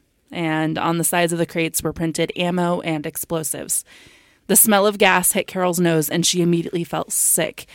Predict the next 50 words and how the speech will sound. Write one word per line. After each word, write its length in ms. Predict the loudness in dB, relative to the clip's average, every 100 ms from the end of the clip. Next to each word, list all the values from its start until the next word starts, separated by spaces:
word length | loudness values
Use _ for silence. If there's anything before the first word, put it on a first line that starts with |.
| -20 -20 _ _ 0
As 160 | 4
she 140 | 4 6
looked 240 | 4 4
around 300 | 4 6 6
more, 440 | 6 8 6 4 -2 -14 _
she 180 | -6 -2
saw 180 | 2 2
that 120 | 2
there 120 | 2 2
were 120 | 0
guns 560 | 0 4 4 4 0 -2 -6
lined 600 | -4 0 2 2 0 -2
around 640 | -2 -2 -2 -2 -2 -4 -8 -16 _ _ _ _ _ -6
and 160 | -4 -4
under 280 | -2 -2 -2
the 140 | -4
chalkboard. 580 | -4 -8 -8 -6 -6 -6
So 360 | -2 0 0 -4 -14 -16
she 200 | -6 -4
tried 240 | 0 0 0
to 80 |
keep 300 | -4 -6 -6
her 120 | -4 -4
panic 300 | -4 -6 -6
to 100 | -6
a 60 |
minimum 540 | -4 -4 -4 -4 -6 -8
so 180 | -6 -6
that 180 | -6 -8
she 120 | -8
could 140 | -10 -10
keep 200 | -10 -10
the 100 | -14
kids 240 | -12 -12
calm. 320 | -12 -12 -12 -16 _ _ _ -20 _ _ _ _ _ -2
Cynthia 360 | 4 6 4
started 240 | 4 2 4
getting 220 | 2 0
pushed 320 | -2 -2 -2
towards 240 | -2 -2 -2
the 80 | -4
classroom, 400 | -4 -4 -8 -10 _
classroom 480 | -4 0 0 -2 -2
herself 420 | -4 -2 -2 0
by 140 | 0 0
the 80 |
man 260 | 0 0 -2
and 100 | -4
the 60 | -2
woman. 460 | 0 0 0 -2